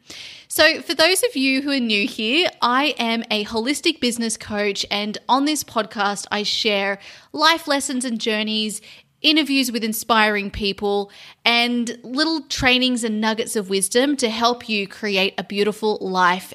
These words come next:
and business. So today's episode is filling you in on this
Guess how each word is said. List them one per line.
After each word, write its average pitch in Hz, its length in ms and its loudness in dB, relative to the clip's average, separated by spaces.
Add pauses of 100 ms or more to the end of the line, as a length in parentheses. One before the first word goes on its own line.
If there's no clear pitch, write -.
and 190 400 -2
business. 254 560 2 (540)
So 294 360 4
today's 339 540 2
episode 214 760 0
is 240 320 -2 (140)
filling 339 420 -2
you 320 200 0
in 202 300 0
on 208 180 -2
this 214 200 0